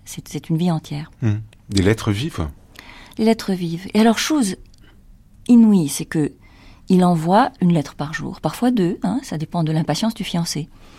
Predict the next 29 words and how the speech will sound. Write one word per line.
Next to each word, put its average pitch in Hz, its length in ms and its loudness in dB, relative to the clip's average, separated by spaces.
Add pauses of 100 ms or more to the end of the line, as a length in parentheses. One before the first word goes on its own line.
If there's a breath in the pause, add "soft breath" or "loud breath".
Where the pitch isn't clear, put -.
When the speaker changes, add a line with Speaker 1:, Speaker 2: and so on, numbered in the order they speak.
(200 loud breath)
Speaker 1:
ou 170 120 -2
de 143 80 -4
son 143 200 -2
angoisse, 202 580 4
ou 165 40 -8
de 156 100 -6
sa, 147 300 -6 (960 loud breath)
euh, 165 100 2
il 156 80 0
y 160 60 2
a 147 40 2
aussi 147 200 -2
des 156 80 -4
télégrammes, 196 480 2
enfin 165 180 -2
tout - 100 -16
ça 165 100 -2
est 160 40 -2
très 170 180 -4
joli, 180 380 0
très, - 480 -12 (880 loud breath)
euh, - 60 -10 (400)
c'est, - 320 -8
on 160 100 2
entend 165 260 2
le, 151 200 -2
le 151 80 -6
cœur 151 180 -6
battre. 151 500 -4